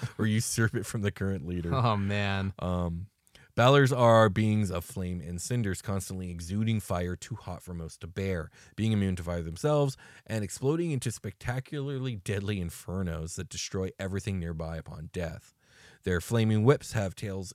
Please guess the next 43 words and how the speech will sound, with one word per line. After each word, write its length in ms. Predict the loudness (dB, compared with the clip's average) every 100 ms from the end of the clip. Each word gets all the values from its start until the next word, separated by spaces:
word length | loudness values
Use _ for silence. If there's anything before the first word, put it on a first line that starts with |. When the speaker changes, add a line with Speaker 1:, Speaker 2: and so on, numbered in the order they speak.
| -10
Speaker 1:
ended 320 | -6 -6 -6
in 100 | -6
hooks, 320 | -2 -2 -2
spikes, 380 | -8 -4 -4 -6
and 120 | -6
balls, 360 | -2 0 -2 -4 -14 -6 4
allowing 300 | 6 8 6
them 120 | 6
to 200 | 4 2
easily 320 | 0 2 2
draw 240 | 2 2 4
in 220 | 2 2
those 380 | 2 2 0 -2
they 180 | 0
net, 440 | 2 2 2 0 _ _ _ _
uh, 180 | -6 -2
with 200 | 0 0
them. 320 | 2 2 2 -4 -12 -20 -4
Balors 380 | 2 4 4 2
are 420 | 2 2 2 0 -2
able 340 | 0 0 0
to 180 | -2 -4
summon 300 | 0 2 2
hordes 260 | 0 -2 -4
of 100 | -4
dretches, 560 | -2 0 0 -2 -2 -8 -6
other 280 | -4 -4 -4
weak 200 | -4 -4
demons, 480 | -2 0 -2 -4 -8 -16
<clears throat> 1160 | -12 -12 -14 -16 _ _ _ _ _ _ _ 0
or 180 | 2 2
smaller 320 | 0 -2 -2
numbers 280 | -2 -4 -6
of 100 | -8
more 220 | -6 -6
powerful 360 | -4 -4 -4
ones. 280 | -6 -6 -10 -14 -20 -20 -20 -20 -20 -20 -20 _ 2
To 80 | 4
add 180 | 6 6
to 60 |
all 140 | 6 6
this, 180 | 2
Balors 440 | 2 2 4 2